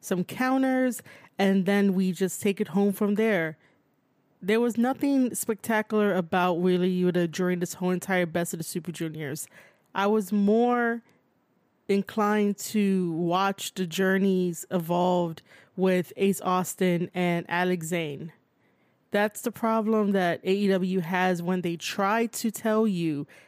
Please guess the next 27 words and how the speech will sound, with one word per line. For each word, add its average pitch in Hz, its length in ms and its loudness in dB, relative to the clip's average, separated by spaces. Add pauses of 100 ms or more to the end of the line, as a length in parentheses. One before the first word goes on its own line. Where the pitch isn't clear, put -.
(180)
that 180 540 0
their 185 160 2
young 190 380 2
stars 202 680 0
are 185 140 0
stars 196 720 0
and 190 240 0
they're 185 100 0
still 196 300 0
getting 175 260 -2
started, 160 580 -6 (380)
meaning 202 400 2
Wheeler 196 320 2
Yuta. 175 380 -2 (320)
I 196 120 2
do 208 220 2
have 214 220 0
an 208 80 0
article 196 420 0
up 190 240 -2
on 175 300 0
marie 180 240 2
shadows 180 380 0
dot 170 160 0
substack 175 440 -4
dot 139 220 -8
com 220 400 -2